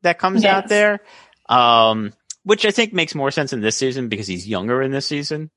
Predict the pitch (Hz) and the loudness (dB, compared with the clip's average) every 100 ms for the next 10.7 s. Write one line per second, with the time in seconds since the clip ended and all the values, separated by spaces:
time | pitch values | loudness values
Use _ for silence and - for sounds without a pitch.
0 | - 123 120 131 139 233 131 113 131 - | -2 2 2 2 2 4 4 4 2 2
1 | 139 135 143 - 165 170 _ _ - 185 | 0 0 0 0 0 -4 _ _ -2 0
2 | 185 254 480 440 117 107 104 - - 98 | 0 2 2 4 4 2 0 -8 -6 -6
3 | 113 175 - - 175 190 208 214 160 147 | -2 -4 -4 -2 0 0 2 2 2 4
4 | 185 - - - - - - - _ - | 2 2 -4 -4 -6 -6 -8 -12 _ -6
5 | 107 - 226 - 180 170 160 - - - | -2 4 4 4 0 -2 -6 -10 -8 -6
6 | - 196 - 95 - 104 92 85 87 82 | -2 -2 -2 -4 -4 -6 -2 -2 -4 -10
7 | - 78 80 - 67 - - - _ - | -10 -10 -10 -12 -14 -16 -20 -20 _ -2
8 | 247 247 254 277 254 262 269 247 226 202 | 0 2 4 4 4 4 4 2 2 4
9 | 190 - 247 294 220 196 190 180 175 175 | 2 2 0 0 0 0 2 2 2 -4
10 | - - 214 214 - - 214 | -4 0 2 2 0 -4 -8